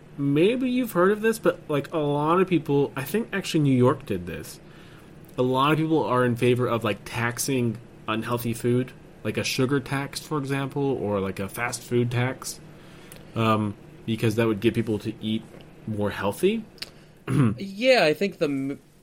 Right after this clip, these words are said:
Speaker 2: I think that made the news a handful of years ago, but
Speaker 1: Yeah.
Speaker 2: it ended up not happening, right?
Speaker 1: Yeah, no, I don't think it did. And it's stupid. Um, <laughs> it's a stupid idea. And I, for the longest, I,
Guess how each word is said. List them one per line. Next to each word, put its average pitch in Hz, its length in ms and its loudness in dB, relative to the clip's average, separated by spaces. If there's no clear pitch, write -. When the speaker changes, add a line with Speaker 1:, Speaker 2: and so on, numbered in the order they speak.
Speaker 2:
I 156 80 -6
think 185 280 -4
that 175 200 2
made 151 280 0
the 151 80 -2
news 143 360 -2
a 151 80 0
handful 139 420 -2
of 135 60 -2
years 131 320 -6
ago, 127 280 0
but 117 60 2
Speaker 1:
Yeah. 101 320 6
Speaker 2:
it - 60 -2
ended 143 220 -2
up 135 120 0
not 131 220 -2
happening, 127 440 -4
right? 131 300 -4
Speaker 1:
Yeah, 131 400 6
no, 123 200 4
I 135 60 4
don't 143 180 0
think 143 220 -2
it 101 100 -2
did. 107 320 0
And 143 100 2
it's 120 140 -2
stupid. 131 600 -2
Um, 117 480 2
<laughs> - 120 -8
it's 120 160 0
a 127 80 0
stupid 160 420 2
idea. 127 500 2
And 160 160 2
I, 165 220 0
for 247 160 -6
the 240 80 0
longest, 165 360 2
I, 135 120 -6